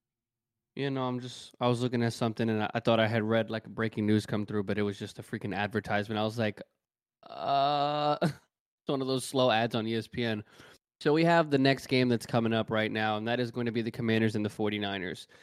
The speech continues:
The Commanders are seven, six, and one. Obviously, at the end of the day,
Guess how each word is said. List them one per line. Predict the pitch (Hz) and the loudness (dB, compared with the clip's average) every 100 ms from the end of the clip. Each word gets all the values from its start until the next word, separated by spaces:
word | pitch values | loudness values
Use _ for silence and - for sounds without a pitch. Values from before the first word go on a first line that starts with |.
| _ _ _ | _ _ _
The | 127 | -6
Commanders | 139 165 202 196 170 - - | 2 4 6 4 4 -6 2
are | 131 139 139 127 | 6 8 6 4
seven, | - 151 160 151 | 2 4 4 -2
six, | - 156 - - | 0 -2 -2 -6
and | 117 110 | -4 2
one. | 117 127 175 _ _ _ _ | 4 4 0 _ _ _ _
Obviously, | - 123 131 - 131 | 0 2 0 0 0
at | 120 | 0
the | 127 | 0
end | 120 120 | 0 0
of | |
the | 113 | -2
day, | 110 117 113 113 | 2 2 2 0